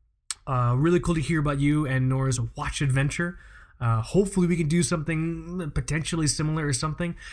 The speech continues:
So, uh, Citizen just became the official, like, watch brand clock sponsor for all the Disney stuff here. And so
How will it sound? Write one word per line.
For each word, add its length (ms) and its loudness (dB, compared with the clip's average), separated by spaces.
So, 260 0
uh, 260 -10
Citizen 540 0
just 200 -2
became 640 0
the 120 0
official, 640 -2
like, 280 0
watch 520 -2
brand 640 0
clock 300 -4
sponsor 580 0
for 180 0
all 80 0
the 120 2
Disney 360 2
stuff 280 0
here. 220 2
And 140 2
so 220 0